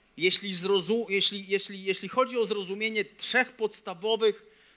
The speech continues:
teologicznych prawd odnośnie tego, jaki jest Bóg.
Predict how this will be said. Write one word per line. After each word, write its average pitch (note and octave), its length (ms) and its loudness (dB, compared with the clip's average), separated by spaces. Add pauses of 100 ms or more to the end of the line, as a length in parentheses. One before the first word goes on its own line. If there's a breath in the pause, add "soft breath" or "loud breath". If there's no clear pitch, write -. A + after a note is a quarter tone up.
(120)
teologicznych G3+ 840 0
prawd G#3 500 2
odnośnie F#3+ 580 -8
tego, G3 280 -6
jaki E3+ 280 -8
jest C#3 180 -10
Bóg. A2 200 -20